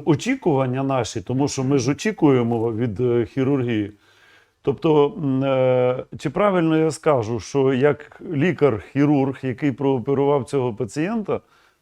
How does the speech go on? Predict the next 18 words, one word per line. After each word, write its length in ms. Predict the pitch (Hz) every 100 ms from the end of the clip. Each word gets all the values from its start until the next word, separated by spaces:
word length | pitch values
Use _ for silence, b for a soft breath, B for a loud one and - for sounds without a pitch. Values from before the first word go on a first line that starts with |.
| -
можливо, 440 | 127 127 160 156
мені 300 | 151 151 147
не 120 | 143
варто 400 | 139 156 143 143
мати 360 | 131 143 139 131
завищених 800 | 110 131 139 131 131 127 117 107
очікувань 680 | 120 - 135 131 120 110 117
на 140 | 117
відновлення 720 | 117 117 220 240 170 127 113
зору, 460 | 92 107 101 101 90 _ b b b b -
а 100 | 110
скоріше 720 | - 131 151 156 - 143 131
я 400 | 110 143 147 143
маю 460 | 135 135 135 127
усвідомлювати 920 | 123 - 120 117 139 127 123 117 127 -
те, 220 | 151 165
що 200 | - 110
це 420 | - 139 135